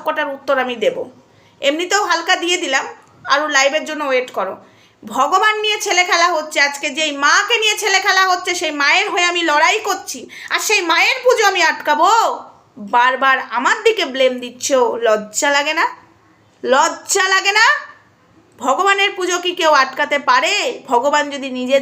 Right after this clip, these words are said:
চায়। সেদিন কেন ব্রাহ্মণ দিয়ে পুজো হবে না? নিত্য সেবা মঙ্গলা করছে মানলাম, কেন সেদিন ব্রাহ্মণ দিয়ে প্রতিষ্ঠা করবে না?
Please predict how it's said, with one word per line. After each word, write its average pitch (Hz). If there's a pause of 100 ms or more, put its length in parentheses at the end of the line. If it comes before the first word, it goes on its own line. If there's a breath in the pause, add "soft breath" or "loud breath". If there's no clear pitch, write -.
চায়। 320 (1600)
সেদিন 359
কেন 359 (140)
ব্রাহ্মণ 381
দিয়ে 403
পুজো 381
হবে 359
না? 339
নিত্য 359
সেবা 370
মঙ্গলা 330
করছে 320
মানলাম, 254 (380 loud breath)
কেন 349 (100)
সেদিন 392
ব্রাহ্মণ 302
দিয়ে 330
প্রতিষ্ঠা 311
করবে 277
না? 269